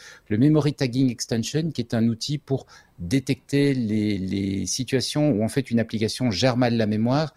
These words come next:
et du coup crée un risque de sécurité. Donc ils ont vraiment, tu vois, sur, sur cet aspect-là, mis l'accent en disant, « OK, dans des contextes de, de cloud,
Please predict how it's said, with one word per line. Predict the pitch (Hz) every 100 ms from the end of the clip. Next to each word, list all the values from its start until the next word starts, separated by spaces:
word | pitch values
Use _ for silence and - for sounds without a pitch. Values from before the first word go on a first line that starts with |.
| - - _ -
et | 98
du | 113
coup | 127
crée | - 147 143
un |
risque | 127 131 101
de |
sécurité. | 107 110 - 92 95 82 - - _
Donc | -
ils | 101 113
ont |
vraiment, | 101 127 135 147 147 - _ - 127
tu | -
vois, | 127
sur, | 127 - - -
sur | - -
cet | 113 107
aspect-là, | - 110 123
mis | 110 117
l'accent | 113 - 127
en | 117
disant, « | 98 110
OK, | 98 131
dans | 120 123
des | 127 135
contextes | 120 - 123 - - _
de, | 113 95 101 92 92 - - -
de |
cloud, | 98 120 131 143